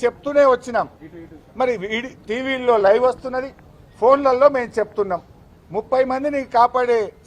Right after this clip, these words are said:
సామర్థ్యం సైబరాబాద్ పోలీసులకు లేదా? ముప్పై మంది గుండాలను ఆపే సామర్థ్యం తెలంగాణ సైబరాబాద్ పోలీసు వాళ్ళకి లేదా? ఎంతమంది వచ్చిండ్రా? ముప్పై మంది వచ్చిండ్రు.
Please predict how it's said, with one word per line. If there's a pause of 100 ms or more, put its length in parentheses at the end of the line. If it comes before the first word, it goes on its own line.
సామర్థ్యం
సైబరాబాద్
పోలీసులకు
లేదా? (720)
ముప్పై
మంది
గుండాలను
ఆపే
సామర్థ్యం
తెలంగాణ (400)
సైబరాబాద్
పోలీసు
వాళ్ళకి
లేదా? (680)
ఎంతమంది
వచ్చిండ్రా?
ముప్పై
మంది
వచ్చిండ్రు.